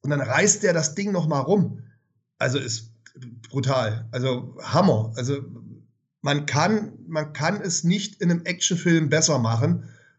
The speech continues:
Absolut beeindruckend. Dann auch noch die Rede von, äh, Twalischvili dann.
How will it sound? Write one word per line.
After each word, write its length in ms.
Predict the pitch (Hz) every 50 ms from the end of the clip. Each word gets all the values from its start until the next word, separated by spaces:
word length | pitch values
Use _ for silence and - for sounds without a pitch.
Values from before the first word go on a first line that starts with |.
| _ _ _ _ _ _ -
Absolut 480 | - 190 214 - - 220 196 196 175 190
beeindruckend. 920 | 175 - 147 170 208 185 127 120 135 143 143 175 196 208 - - - _ _ _ _ _ _ _ _ _ _ _ _ _ _ _ _ - - -
Dann 160 | - 143 151 143
auch 180 | 151 165 165
noch 120 | 175 175 156
die 140 | 160 147
Rede 480 | 143 156 202 254 262 220 139 113 113 110
von, 420 | - 143 135 135 135 139 - - - - 143
äh, 180 | 147 131 131
Twalischvili 840 | 123 110 113 123 131 139 143 135 117 110 123 135 135 127 127 127 123
dann. 440 | 127 127 120 117 110 113 113 -